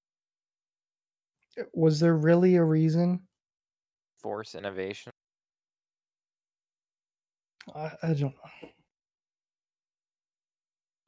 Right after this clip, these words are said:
Speaker 1: And
Speaker 2: Um,
Speaker 1: everyone thinks I'm a professional with Apple stuff.
Speaker 2: I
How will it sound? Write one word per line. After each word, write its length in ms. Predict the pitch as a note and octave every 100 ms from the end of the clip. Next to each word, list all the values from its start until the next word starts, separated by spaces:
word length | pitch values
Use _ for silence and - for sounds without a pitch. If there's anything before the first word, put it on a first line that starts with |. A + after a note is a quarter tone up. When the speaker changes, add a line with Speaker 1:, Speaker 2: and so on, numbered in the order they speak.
| - A2+
Speaker 1:
And 120 | F3+
Speaker 2:
Um, 0 |
Speaker 1:
everyone 720 | G3 F#3+ F#3+ A3 G#3+ G3+ G3+
thinks 360 | F#3 F#3 F3 -
I'm 200 | D#3+ D3+
a 40 |
professional 960 | C#3 - C#3+ - D3+ C#3+ - C#3 C3 A#2
with 160 | B2 B2+
Apple 400 | B2 C3 C#3 C3+
stuff. 420 | - - - - _ _ _ _ _ _ _ _ _ _ _ _ _ _ _ _ _ _ _ _ _ _ _ _ -
Speaker 2:
I 260 | - -